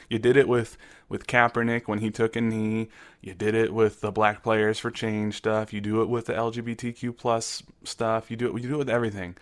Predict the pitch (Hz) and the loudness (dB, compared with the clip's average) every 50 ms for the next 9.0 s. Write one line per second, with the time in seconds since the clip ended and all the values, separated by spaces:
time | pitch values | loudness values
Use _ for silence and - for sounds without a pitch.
0 | - _ - _ _ _ 135 131 123 143 156 156 104 135 151 151 139 143 143 - | -20 _ -20 _ _ _ -4 4 6 6 6 6 4 2 4 6 8 8 6 6
1 | 117 127 127 127 113 110 - - 135 131 123 120 120 120 120 127 - - 135 120 | 4 2 2 2 0 0 0 0 2 2 2 2 2 2 2 0 0 0 0 0
2 | 104 120 120 120 - 113 107 104 104 - - 110 107 - 107 107 107 113 110 110 | 2 0 -2 -2 -2 -2 -2 -2 -4 0 2 2 2 4 2 0 0 -2 -4 -2
3 | 110 110 107 110 110 107 110 107 107 107 107 104 104 104 95 92 92 92 90 - | -2 0 0 0 0 0 -2 -2 -2 -2 -2 -2 -4 -4 -4 -4 -6 -6 -6 -10
4 | _ _ _ - 110 113 131 135 123 120 123 131 131 135 123 101 117 117 113 113 | _ _ _ -8 -4 0 0 0 0 0 -2 0 0 0 0 2 2 2 2 2
5 | 113 107 - - - - - - - 107 104 95 107 110 113 123 123 120 113 - | 0 -2 -2 -8 -16 -20 -10 -2 0 0 2 2 2 2 2 2 2 0 0 0
6 | 123 113 110 110 - 120 110 107 107 104 - - - 117 113 110 110 110 107 107 | 0 0 0 0 -2 -2 0 0 -2 -2 -4 -4 0 2 4 4 4 2 2 0
7 | 107 98 98 101 113 123 139 147 139 143 160 165 170 135 139 - 143 - - 156 | -2 0 -2 0 2 2 2 2 2 2 2 4 4 2 2 0 -2 -2 2 2
8 | 170 170 170 - - - 202 196 170 - - 123 107 - - - 143 139 - | 2 2 2 -2 -2 -2 -2 -2 -2 -2 -2 -2 -2 -2 0 0 0 0 0